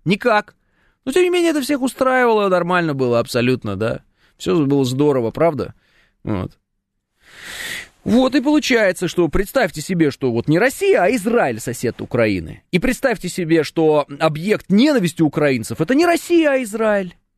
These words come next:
Все понятно, сразу все становится на свои места. Все сразу, "А, ну да, конечно, при таких раскладах очевидно".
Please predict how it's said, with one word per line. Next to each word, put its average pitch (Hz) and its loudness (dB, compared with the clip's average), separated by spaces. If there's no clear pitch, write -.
Все 311 0
понятно, 196 0
сразу 220 0
все 262 2
становится 220 -2
на 202 -2
свои 180 0
места. 156 -2
Все 180 -2
сразу, 165 0
"А, 196 2
ну 156 -2
да, 143 2
конечно, 156 0
при 156 -2
таких 165 -2
раскладах 147 -2
очевидно". 107 -2